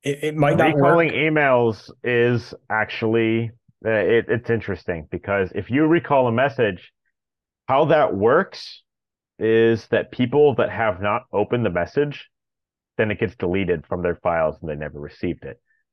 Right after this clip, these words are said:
Speaker 2: However, if they've already opened the message, it doesn't get properly recalled. And if you recall it,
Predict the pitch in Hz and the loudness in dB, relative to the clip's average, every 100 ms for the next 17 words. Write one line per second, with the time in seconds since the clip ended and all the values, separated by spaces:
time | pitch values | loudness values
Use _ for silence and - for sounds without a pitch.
0 | _ - 82 - 151 147 120 107 - _ | _ -8 -6 -2 0 2 0 0 -6 _
1 | _ 90 92 87 85 - - 98 87 107 | _ -16 -8 -4 -4 -4 -2 0 2 2
2 | 208 202 - 104 92 92 90 82 - 87 | 2 2 0 -2 -2 -4 -6 -6 -4 -6
3 | 78 - - _ _ _ _ _ _ _ | -6 -12 -20 _ _ _ _ _ _ _
4 | _ 90 - 147 123 - 101 - 95 - | _ -8 0 0 0 -2 -6 -2 -4 -2
5 | 92 85 - 85 80 78 - _ _ _ | -4 -6 -6 -6 -4 -8 -12 _ _ _
6 | 101 - 139 165 147 143 123 - 120 113 | -10 -4 -2 0 2 0 0 0 2 4
7 | 117 117 | 2 -2